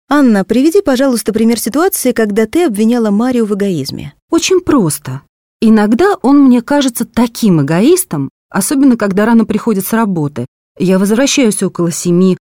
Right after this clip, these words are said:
Speaker 2: уставшая после рабочего дня, после метро, автобуса, на которых добираюсь домой. Я работаю в центре города, в магазине детской одежды, так что я весь день на ногах. Как только я переступаю порог,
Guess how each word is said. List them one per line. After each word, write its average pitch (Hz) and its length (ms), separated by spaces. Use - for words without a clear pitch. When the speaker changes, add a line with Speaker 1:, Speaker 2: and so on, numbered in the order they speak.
Speaker 2:
уставшая 196 600
после 160 340
рабочего 151 560
дня, 143 240
после 220 360
метро, 220 420
автобуса, 160 680
на 165 100
которых 175 420
добираюсь 160 440
домой. 160 460
Я 226 180
работаю 233 420
в - 80
центре 220 340
города, 185 480
в 151 80
магазине 190 540
детской 196 460
одежды, 151 500
так 208 140
что - 160
я 202 160
весь 233 400
день 190 300
на 196 100
ногах. 160 560
Как 226 180
только 240 300
я 226 80
переступаю 208 640
порог, 262 380